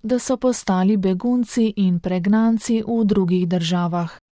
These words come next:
Frančišek se je zahvalil jordanski oblasti in narodu za velikodušen sprejem velikega števila beguncev, ki prihajajo iz Sirije in Iraka. Prav tako se je zahvalil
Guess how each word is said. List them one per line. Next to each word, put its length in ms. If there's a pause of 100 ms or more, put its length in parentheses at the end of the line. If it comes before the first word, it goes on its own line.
(240)
Frančišek 760
se 180
je 140
zahvalil 680
jordanski 680
oblasti 720
in 300
narodu 540
za 240
velikodušen 800
sprejem 580
velikega 680
števila 500
beguncev, 760
ki 140
prihajajo 840
iz 200
Sirije 540
in 140
Iraka. 600 (400)
Prav 220
tako 280
se 240
je 80
zahvalil 680